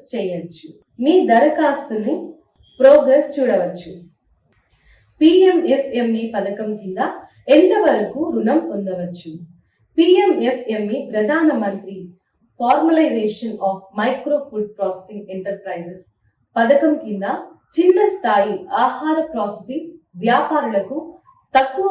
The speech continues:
వడ్డీ రేటుతో రుణం మరియు ముప్పై ఐదు శాతం సబ్సిడీ అందించబడుతుంది.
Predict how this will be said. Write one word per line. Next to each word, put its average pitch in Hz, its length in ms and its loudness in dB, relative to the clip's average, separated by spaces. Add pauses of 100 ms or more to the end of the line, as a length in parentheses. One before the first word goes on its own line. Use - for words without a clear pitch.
వడ్డీ 220 300 0
రేటుతో 185 400 -6 (380)
రుణం 240 280 0 (160)
మరియు 196 360 -4 (380)
ముప్పై 427 320 -2 (200)
ఐదు 381 160 0 (120)
శాతం 202 340 -2 (340)
సబ్సిడీ 262 580 0 (120)
అందించబడుతుంది. 175 880 -8